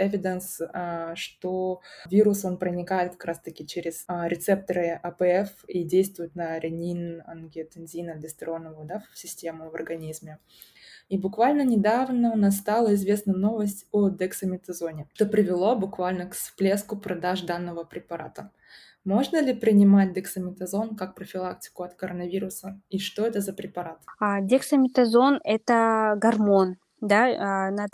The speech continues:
Speaker 2: знать, что это гормон. Это является, по сути, реанимационным таким лекарством, которое используется, а, по различным показаниям, но чаще всего в ситуациях, когда человеку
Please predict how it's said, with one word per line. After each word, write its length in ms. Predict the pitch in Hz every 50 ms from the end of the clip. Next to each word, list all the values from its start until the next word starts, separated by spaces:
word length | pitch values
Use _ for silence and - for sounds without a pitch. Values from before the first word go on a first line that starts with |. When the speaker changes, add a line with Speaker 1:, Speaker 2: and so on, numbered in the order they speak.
| 202
Speaker 2:
знать, 220 | 196 - 214 214 -
что 160 | - - 214
это 260 | 202 202 196 - 196
гормон. 480 | 190 208 220 233 233 208 196 196 190 190 -
Это 340 | - 196 - - 196 190 190
является, 800 | 190 190 196 196 214 214 233 233 220 - - - 214 202 196 - - -
по 80 | - 202
сути, 300 | - - 226 - - 220
реанимационным 1000 | 208 202 202 208 208 208 208 202 202 202 - - - 220 214 220 214 208 202 196
таким 320 | 190 185 - - 202 196 190
лекарством, 720 | 190 190 - 208 190 185 180 - - - 214 226 247 254
которое 420 | - 214 - - 220 226 247 214 -
используется, 1000 | 190 - - _ - 214 226 233 226 220 220 208 208 202 - - - 202 190 196 - - - _ _ _ _ _ -
а, 440 | - 196 190 185 185 180 180 180 180 - _ -
по 100 | 208 202
различным 500 | 214 214 208 214 233 220 - - 214 196
показаниям, 800 | - 190 - 202 190 185 196 196 220 262 285 277 254 196 190 - -
но 280 | 202 196 196 202 190
чаще 360 | 185 - 214 214 208 - 208 196
всего 420 | - - - 196 208 226 247 240
в 60 | -
ситуациях, 580 | - - 202 - 202 202 226 254 - 220 196 -
когда 400 | - 185 185 185 196 208 214 - - - - - _ _ _
человеку 640 | - - 202 190 190 208 220 220 - 214 208 202 -